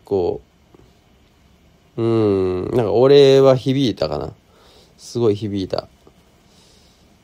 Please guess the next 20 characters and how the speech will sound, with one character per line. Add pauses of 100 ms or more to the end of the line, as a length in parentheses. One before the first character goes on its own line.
(580)
あ、
ま
あ
確
か
に
そ
う
や
な
っ
て。 (260)
な
ん
か、 (640)
俺
も
勝
手
に